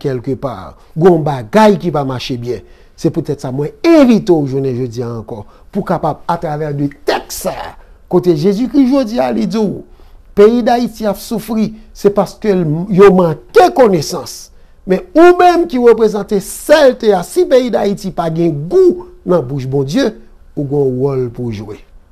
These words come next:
Ou gen wòl ekstrèmman enpòtan pou jwe. Mwen envite ou piti koulye, nan mezi kon kapab, pou kon kapab fè sa kon konnen, nan fason kon konnen nan, ke Bondye ba ou, ke Bondye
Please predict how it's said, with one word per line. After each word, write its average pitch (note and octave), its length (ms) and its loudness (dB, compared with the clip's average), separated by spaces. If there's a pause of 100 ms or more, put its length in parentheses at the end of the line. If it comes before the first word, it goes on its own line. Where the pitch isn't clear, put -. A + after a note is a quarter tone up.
(840)
Ou F3+ 160 2
gen G3+ 160 6
wòl F3+ 220 -2 (100)
ekstrèmman F#3+ 960 -2
enpòtan C#3+ 400 -6
pou B2+ 140 -6
jwe. A#2 240 -10 (340)
Mwen D#3 240 -2
envite F3+ 380 -2
ou F3+ 100 -2
piti F#3 300 -10
koulye, F#3+ 400 -8 (180)
nan D3+ 240 2
mezi A3 400 6 (140)
kon G#3 180 2
kapab, C3+ 460 -6 (320)
pou D#3 100 -8
kon C#3+ 160 -6
kapab C3+ 400 -14
fè - 380 -6 (400)
sa D#3+ 240 -4
kon D3 320 -2
konnen, D3+ 640 -2 (260)
nan D#3 240 0
fason D#3+ 400 -4
kon D#3 160 -4
konnen E3+ 560 2
nan, C3+ 160 -8 (160)
ke F3 160 2
Bondye E3 360 0
ba D#3+ 360 0
ou, F#3+ 380 2 (260)
ke F3 160 4
Bondye F3+ 460 2